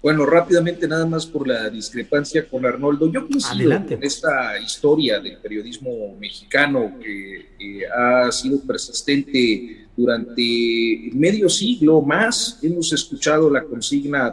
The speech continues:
Speaker 1: "prensa vendida" como parte de eso. Eh, sin embargo, me parece que, eh, al menos en lo que va de este siglo y hasta donde yo recuerdo,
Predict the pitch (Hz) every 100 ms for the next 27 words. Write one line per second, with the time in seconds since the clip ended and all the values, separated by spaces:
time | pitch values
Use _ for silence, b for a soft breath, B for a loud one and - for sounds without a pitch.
0 | - 139 151 139 139 135 123 120 113 160
1 | 151 123 B B _ _ 120 120 113 143
2 | 143 - 135 127 139 151 - - B B
3 | B - - 117 120 120 120 120 120 -
4 | 165 160 226 214 190 151 - 160 170 185
5 | - 165 170 175 165 - 135 131 135 135
6 | 135 - 139 147 185 196 - 147 131 131
7 | 131 143 190 180 165 - 151 165 160 151
8 | 160 143 120 - 123 120 120 123 143 151
9 | 147 147 127 127 160 165 -